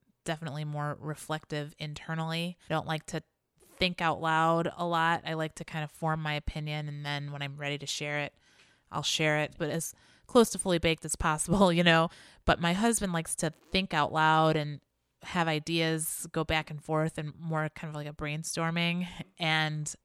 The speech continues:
you know, there's nothing I wanted to brainstorm about Trump. Like, that's it. You know, I, I don't wanna hypothesize what he could have been thinking. No,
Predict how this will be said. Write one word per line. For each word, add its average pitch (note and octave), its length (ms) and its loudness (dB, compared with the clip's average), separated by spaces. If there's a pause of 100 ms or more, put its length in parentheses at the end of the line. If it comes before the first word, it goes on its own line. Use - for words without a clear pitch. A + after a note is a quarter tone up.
(140)
you D#3+ 60 -4
know, D3+ 60 -2
there's D#3 180 -4
nothing F#3+ 200 0
I F3 60 2
wanted E3+ 180 0
to - 100 -14
brainstorm D#3 520 -2
about D#3+ 220 -6
Trump. E3 360 -2
Like, A3 360 8
that's G#3+ 260 6
it. A#3 360 8
You F3+ 140 6
know, E3 240 8
I, E3 140 8 (140)
I E3+ 80 -2
don't F3 200 0
wanna E3+ 460 0 (100)
hypothesize E3+ 920 2
what D#3+ 180 2
he E3+ 80 -4
could F3 200 0
have E3+ 100 2
been F3 140 0
thinking. E3+ 720 2
No, E3 380 2